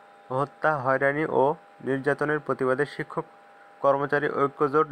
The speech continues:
জাতীয় প্রেস ক্লাবের সামনে মহা অবস্থান কর্মসূচির ডাক দিয়েছে। দেশের সব বেসরকারি শিক্ষক কর্মচারী এ দাবির প্রতি সংহতি জানিয়ে এ কর্মসূচিতে অংশ নেবেন। আমাদের প্রত্যাশা,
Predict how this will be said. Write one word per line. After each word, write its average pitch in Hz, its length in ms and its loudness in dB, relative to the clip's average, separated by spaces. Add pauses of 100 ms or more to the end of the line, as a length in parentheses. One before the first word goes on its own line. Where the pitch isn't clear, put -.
জাতীয় 120 280 0
প্রেস 135 220 -2
ক্লাবের 147 340 0
সামনে 151 260 -2 (220)
মহা 139 220 4 (160)
অবস্থান 135 400 0 (540)
কর্মসূচির 147 560 0
ডাক 123 200 2
দিয়েছে। 107 300 -4 (720)
দেশের 147 420 0 (120)
সব 147 140 0 (100)
বেসরকারি 143 460 0
শিক্ষক 160 260 -6 (100)
কর্মচারী 135 420 0 (160)
এ - 100 0
দাবির 127 260 0
প্রতি 151 240 -6 (500)
সংহতি 143 340 -2 (100)
জানিয়ে 127 300 0 (1120)
এ 139 60 2 (100)
কর্মসূচিতে 147 560 0 (140)
অংশ 127 160 -4 (140)
নেবেন। 107 220 -4 (360)
আমাদের 143 360 0
প্রত্যাশা, 147 400 -4